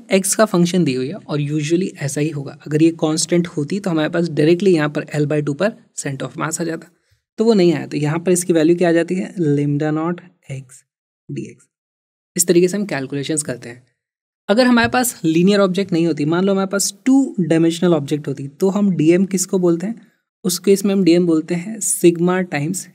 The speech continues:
डीए। छोटे-छोटे एरिया हमको कंसीडर करने होते हैं, वो depending upon जो सिचुएशन होती है उस तरीके से किया जाता है। और अगर हमारे पास थ्री डायमेंशनल बात होती तो हम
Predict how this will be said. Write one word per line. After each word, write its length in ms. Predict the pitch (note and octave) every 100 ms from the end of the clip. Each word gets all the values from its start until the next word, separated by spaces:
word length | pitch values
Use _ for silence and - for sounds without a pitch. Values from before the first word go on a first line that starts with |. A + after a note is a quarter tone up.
| _
डीए। 920 | D3 C#3 F3+ G#3 - - _ _ C3 - _ _ _ _
छोटे-छोटे 640 | - G3 G3+ A3 A3 A3 G3
एरिया 280 | D#3+ E3+ F3+
हमको 200 | F3+ F3+
कंसीडर 420 | D3+ C3+ C#3+ E3
करने 200 | E3+ D#3+
होते 200 | D3+ D3+
हैं, 60 | G#3
वो 140 | F3
depending 380 | D3 C#3+ C#3+ D3+
upon 200 | D3 C#3+
जो 100 | C#3+
सिचुएशन 460 | C#3+ C3+ C#3 - D3+
होती 160 | D3
है 40 | C#3+
उस 120 | C#3+
तरीके 220 | C3+ C3+
से 120 | D3
किया 200 | C#3+ C#3+
जाता 220 | C#3 C3+
है। 100 | C#3+ - _ _ _ _ _
और 280 | - E3 E3+ F3
अगर 160 | A3
हमारे 180 | A#3 A#3
पास 260 | A#3 A#3+ - -
थ्री 320 | - G#3+ -
डायमेंशनल 460 | E3+ E3+ F3 F3 F#3
बात 280 | E3 D#3
होती 200 | D#3 D3
तो 340 | C#3 - _ D3+
हम 160 | E3